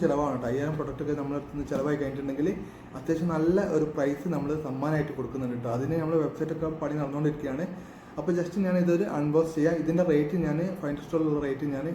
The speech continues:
വീഡിയോക്ക് ലാസ്റ്റ് ഞാൻ പറയാം കേട്ടോ. അപ്പോൾ നമ്മൾ ഈ ഒരു ബോക്സ് നല്ല അത്യാവശ്യം നല്ലൊരു, ഏഹ്, ഉറപ്പുള്ള ഒരു ഭംഗിയുള്ളൊരു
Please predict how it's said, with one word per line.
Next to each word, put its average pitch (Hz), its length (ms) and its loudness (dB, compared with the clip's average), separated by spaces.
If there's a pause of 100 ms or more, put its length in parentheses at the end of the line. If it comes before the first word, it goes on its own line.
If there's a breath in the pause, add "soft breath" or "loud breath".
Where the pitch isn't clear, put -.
(120)
വീഡിയോക്ക് 135 320 -4
ലാസ്റ്റ് 123 320 -4
ഞാൻ 131 140 -6
പറയാം 117 180 -4
കേട്ടോ. 117 160 -6 (720 loud breath)
അപ്പോൾ 190 200 4
നമ്മൾ 190 140 4 (160)
ഈ - 60 6
ഒരു 196 160 6
ബോക്സ് 175 320 4
നല്ല 160 220 0
അത്യാവശ്യം 156 320 0
നല്ലൊരു, 147 280 2 (260)
ഏഹ്, 139 220 0 (140)
ഉറപ്പുള്ള 147 460 2 (120)
ഒരു 135 160 -2
ഭംഗിയുള്ളൊരു 143 520 2